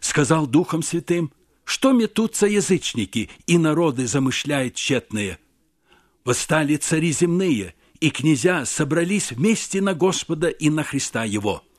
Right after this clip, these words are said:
Ибо поистине собрались в городе сём на святого Сына Твоего Иисуса, помазанного Тобою, Ирод и Понтий Пилат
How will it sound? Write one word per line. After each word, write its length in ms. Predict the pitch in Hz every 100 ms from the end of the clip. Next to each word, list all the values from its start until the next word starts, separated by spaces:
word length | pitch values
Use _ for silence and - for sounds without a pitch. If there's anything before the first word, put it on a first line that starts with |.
| _ _ _ _ _
Ибо 300 | 139 143 151
поистине 800 | 147 151 - 180 - - 117 117
собрались 560 | - 151 180 208 233 135
в 100 | 101
городе 440 | 175 196 185 180
сём 440 | - 143 139 127 - _
на 140 | 143
святого 560 | 143 139 139 208 208 196
Сына 340 | - 190 127
Твоего 380 | - 117 110 131
Иисуса, 580 | 175 - 220 - 110 87 _
помазанного 680 | 185 190 202 139 127 113 104
Тобою, 480 | 117 107 98 85 - _ -
Ирод 460 | 139 156 165 170 - _
и 120 | 151
Понтий 420 | 139 151 135 - 127
Пилат 480 | 131 120 151 180